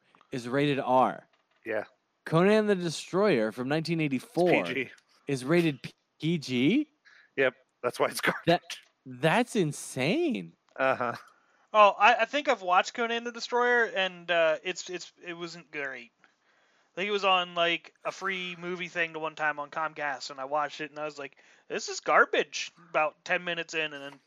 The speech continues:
Speaker 3: switched the channel. <laughs>
Speaker 2: Yeah, Conan the Destroyer is not good.
Speaker 3: All right, I'll go first here. Um,
Speaker 2: Oh,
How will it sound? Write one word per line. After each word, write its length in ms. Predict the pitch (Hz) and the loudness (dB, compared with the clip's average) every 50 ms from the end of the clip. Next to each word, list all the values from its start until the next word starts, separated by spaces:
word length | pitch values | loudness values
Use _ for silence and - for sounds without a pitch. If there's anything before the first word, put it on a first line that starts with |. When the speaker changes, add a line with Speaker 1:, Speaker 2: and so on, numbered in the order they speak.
| _ _ _ _ | _ _ _ _
Speaker 3:
switched 340 | - - - - - - - - | -12 -10 -10 -10 -10 -10 -6 -4
the 80 | 165 | -4
channel. 260 | 143 143 131 131 127 _ _ _ - - - - - | -4 -4 -6 -10 -14 _ _ _ -20 -20 -16 -6 -4
<laughs> 100 | - - - - - - - _ _ _ _ _ _ _ _ _ _ _ _ _ _ _ | -4 -4 -4 -10 -18 -20 -20 _ _ _ _ _ _ _ _ _ _ _ _ _ _ _
Speaker 2:
Yeah, 140 | 87 90 87 - - - | -18 -16 -16 -14 -12 -4
Conan 360 | - 139 165 170 180 180 165 | -2 -2 0 0 0 -2 -4
the 120 | 151 139 | -6 -4
Destroyer 640 | 123 120 107 - - 127 123 127 123 120 117 110 104 | -4 -4 -6 -6 -4 0 0 2 2 2 2 0 0
is 180 | 95 - - 98 | -2 -6 -12 -10
not 300 | 98 98 110 117 - - | -8 -6 -6 -6 -6 -6
good. 260 | 98 98 101 101 98 _ _ _ _ _ _ _ _ _ _ _ _ _ _ _ _ _ _ _ _ _ _ _ - - - - - _ _ _ _ - - _ _ - - - - _ _ _ _ _ _ _ _ _ _ _ _ _ _ _ 175 | -4 -4 -4 -4 -8 _ _ _ _ _ _ _ _ _ _ _ _ _ _ _ _ _ _ _ _ _ _ _ -12 -12 -12 -12 -14 _ _ _ _ -20 -20 _ _ -20 -20 -20 -20 _ _ _ _ _ _ _ _ _ _ _ _ _ _ _ -2
Speaker 3:
All 60 | 151 | 0
right, 220 | 143 135 127 123 - - | 0 0 -2 -4 -8 -4
I'll 120 | 170 190 220 | 0 0 0
go 140 | 214 202 185 | 0 0 -4
first 300 | - 170 147 147 - - | -4 -6 -8 -8 -8 -12
here. 200 | 143 139 127 - - - - - _ _ _ _ _ _ - 160 | -14 -14 -14 -14 -16 -18 -20 -20 _ _ _ _ _ _ -6 -2
Um, 340 | 151 156 151 147 143 143 135 _ - - | 0 2 2 0 -2 -6 -18 _ -8 -4
Speaker 2:
Oh, 160 | 117 113 | -4 -4